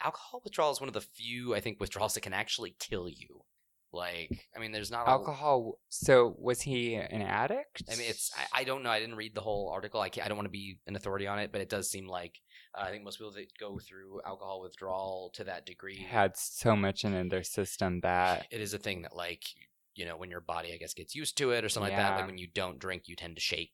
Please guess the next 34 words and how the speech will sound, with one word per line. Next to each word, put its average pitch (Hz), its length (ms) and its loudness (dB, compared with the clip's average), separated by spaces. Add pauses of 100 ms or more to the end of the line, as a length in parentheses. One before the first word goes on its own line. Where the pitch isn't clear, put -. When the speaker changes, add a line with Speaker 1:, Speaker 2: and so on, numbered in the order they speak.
Speaker 1:
and, 80 240 -10
like, 82 180 -10
you 85 120 -16
have, 80 360 -6
your 87 120 -14
body's 82 300 -4
kinda 78 200 -14
pissed. 80 80 -12 (720)
Speaker 2:
Wow. 92 200 -4 (180)
Speaker 1:
So - 160 -2
I 139 80 2
don't 147 120 -2
know. 104 300 -2
Um, 104 320 -4 (140)
very 131 100 0
Speaker 2:
That's 127 300 8
really 104 340 4
sad. 90 380 -4
Speaker 1:
very 120 240 0
sad 92 340 -2
news. 71 400 -10 (380)
So, 85 380 -8 (460)
yeah, 104 460 -4 (480)
very 113 260 -8
sad. 78 420 -10 (520)
Um, 107 760 -4 (840)
back 131 200 2
to 123 100 4
video 147 320 4
games, 92 260 -2
though, 101 160 6
and 113 240 -2
good 147 240 2
news. 113 580 -6